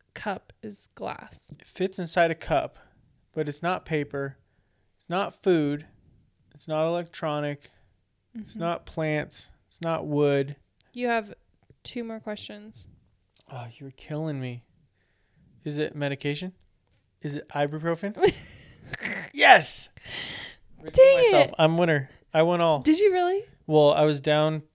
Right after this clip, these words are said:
Speaker 1: What is
Speaker 2: one
Speaker 1: the
Speaker 2: to
Speaker 1: final
Speaker 2: three,
Speaker 1: score?
Speaker 2: but the last round I said
Speaker 1: Winner?
Speaker 2: winner takes all, so I
Speaker 1: No.
Speaker 2: won.
Speaker 1: What's the actual score?
Speaker 2: It's now two to three, but I
Speaker 1: Me
Speaker 2: won the
Speaker 1: having
Speaker 2: last
Speaker 1: three?
Speaker 2: round. Yes, but I won the last
Speaker 1: So
Speaker 2: round.
Speaker 1: it's
Speaker 2: I said
Speaker 1: three to three.
Speaker 2: before we started that winner takes all, and you did not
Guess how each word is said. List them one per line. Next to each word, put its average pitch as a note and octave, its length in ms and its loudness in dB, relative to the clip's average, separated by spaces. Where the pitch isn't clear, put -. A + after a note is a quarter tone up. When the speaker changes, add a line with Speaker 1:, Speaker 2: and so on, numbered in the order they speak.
Speaker 1:
What D4+ 240 0
is F4+ 120 2
Speaker 2:
one D4+ 180 4
Speaker 1:
the D#3 60 4
Speaker 2:
to D3 60 2
Speaker 1:
final C4+ 180 2
Speaker 2:
three, E3+ 140 4
Speaker 1:
score? G3+ 120 4
Speaker 2:
but D3+ 240 6
the D3 80 0
last C#3+ 480 0
round D3+ 280 0
I D3+ 60 4
said G#4 120 8
Speaker 1:
Winner? A#4+ 140 4
Speaker 2:
winner B3+ 160 4
takes D3 280 0
all, C3 240 2
so G#4+ 380 2
I G4 60 4
Speaker 1:
No. - 80 4
Speaker 2:
won. C3+ 300 -4
Speaker 1:
What's D4 240 -2
the C#4 80 2
actual C4 360 -4
score? F#3+ 480 -8
Speaker 2:
It's D#3 320 -8
now D3+ 140 0
two C#3+ 160 -6
to C#3 100 -6
three, C#3 340 -8
but C#3 320 0
I C#3+ 240 0
Speaker 1:
Me C#3 100 2
Speaker 2:
won C3+ 100 0
the C3+ 80 0
Speaker 1:
having C3 60 0
Speaker 2:
last C3 240 2
Speaker 1:
three? C#4+ 100 -6
Speaker 2:
round. C3+ 300 -6
Yes, - 360 -12
but C#3+ 180 -2
I C#3 80 4
won C#3 140 -2
the C3 60 -6
last C3 260 -6
Speaker 1:
So C3+ 80 -4
Speaker 2:
round. A#2+ 160 0
Speaker 1:
it's - 100 0
Speaker 2:
I C#3+ 160 6
said - 20 6
Speaker 1:
three A3+ 140 2
to F3+ 160 8
three. G3+ 120 -2
Speaker 2:
before E3+ 180 2
we D#3+ 80 2
started D3+ 380 2
that C#3 120 -2
winner C#3+ 160 0
takes C#3 240 -8
all, C3 220 -2
and C3+ 180 -8
you C3+ 100 -6
did C3 180 -6
not C3 440 -8